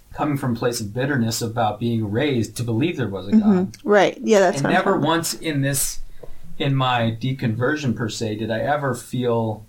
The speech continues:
Speaker 1: a, a bitterness.
Speaker 2: Mm-hmm.
Speaker 1: Um, I, or i-, if anything, I was, I enjoyed this process, this of discovery even more because of where I'd had come from.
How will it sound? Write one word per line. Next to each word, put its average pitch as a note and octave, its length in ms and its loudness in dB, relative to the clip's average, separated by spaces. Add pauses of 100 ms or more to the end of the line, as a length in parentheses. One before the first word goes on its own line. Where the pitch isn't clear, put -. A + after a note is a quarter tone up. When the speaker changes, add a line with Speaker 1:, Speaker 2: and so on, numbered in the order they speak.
(1160)
Speaker 1:
a, A2+ 360 -2
a A#2+ 260 -6
bitterness. A#2+ 800 -2 (280)
Speaker 2:
Mm-hmm. G#3 400 0
Speaker 1:
Um, G#2+ 500 -2
I, A#2+ 280 -4 (100)
or A#2 540 -2 (340)
i-, - 40 -10
if C3+ 360 -4
anything, B2+ 720 0
I B2 240 2
was, A#2+ 460 -4
I A#2+ 120 0
enjoyed B2+ 720 0
this B2+ 240 -2
process, C3 600 -4
this A#2 160 -8
of A#2+ 180 -8
discovery A#2 720 -2
even A2 260 -2
more E3 320 0
because C3 640 -2
of A2+ 160 -4
where A2+ 240 0
I'd G#2+ 120 -4
had A2+ 220 -6
come A2+ 220 -4
from. G2 460 -6